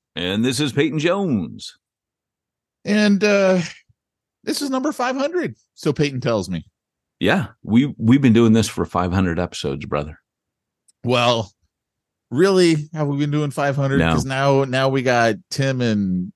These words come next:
Speaker 2: Tim and Robert. I'm trying
Speaker 1: We're
Speaker 2: to
Speaker 1: cheating.
Speaker 2: remember, <laughs> I'm trying to remember who the other co-hosts are.
Speaker 1: We cheated our way
Speaker 2: <laughs> I feel
Speaker 1: to
Speaker 2: so
Speaker 1: five hundred.
Speaker 2: bad. Actually, I don't feel bad. Maybe that's what makes me feel bad.
Speaker 1: Yeah, I think,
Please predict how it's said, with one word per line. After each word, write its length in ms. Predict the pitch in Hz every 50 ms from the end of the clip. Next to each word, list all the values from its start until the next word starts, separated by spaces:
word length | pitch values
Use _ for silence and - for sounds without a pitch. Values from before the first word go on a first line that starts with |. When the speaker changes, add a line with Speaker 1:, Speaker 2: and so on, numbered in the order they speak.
| _ _ _
Speaker 2:
Tim 240 | - 123 123 117 110
and 360 | 107 101 95 92 90 82 80
Robert. 440 | 104 117 117 113 104 87 71 - - _ -
I'm 120 | 90 98 104
trying 260 | - - - 214 -
Speaker 1:
We're 60 | -
Speaker 2:
to 80 | - 147
Speaker 1:
cheating. 260 | 123 107 101 92 87 78
Speaker 2:
remember, 160 | 69 - - _ 156 -
<laughs> 140 | - -
I'm 100 | - -
trying 380 | - - - - - 190 175 190
to 100 | 185 -
remember 540 | 180 160 143 131 131 135 117 156 143 - _ _ 202 214 - _ -
who 80 | 254 -
the 220 | - - - - - -
other 340 | - 160 - 180 165 147 - - -
co-hosts 680 | - - - - 120 _ _ - 131 - - - -
are. 80 | 131 -
Speaker 1:
We 320 | 107 107 110 117 120 120 120
cheated 560 | - - - 151 151 156 156 156 151 147 127
our 320 | - 64 95 110 107 101
way 340 | 92 90 90 85 80 76 76
Speaker 2:
<laughs> 40 | 73
I 140 | 73 76 73 - -
feel 80 | -
Speaker 1:
to 100 | - 85
Speaker 2:
so 200 | - - - -
Speaker 1:
five 200 | 180 185 190 -
hundred. 540 | 208 190 196 196 190 180 170 151 - - -
Speaker 2:
bad. 80 | - - - - - - _ _ _ _ -
Actually, 280 | 123 - - 135 123 110
I 60 | 104
don't 220 | 101 107 104 95 -
feel 140 | - 95 85
bad. 300 | 90 87 87 87 85 78 -
Maybe 220 | 107 107 110 110
that's 220 | 104 104 104 - 104
what 100 | 98 98
makes 220 | 92 87 - -
me 80 | 82 -
feel 180 | - 92 82
bad. 300 | 73 82 73 78 76 71 _ _ _ _ _ _ _ _ _ _ _ _ -
Speaker 1:
Yeah, 240 | 170 180 151 135 -
I 80 | 151 165
think, 400 | - - 196 202 208 202 -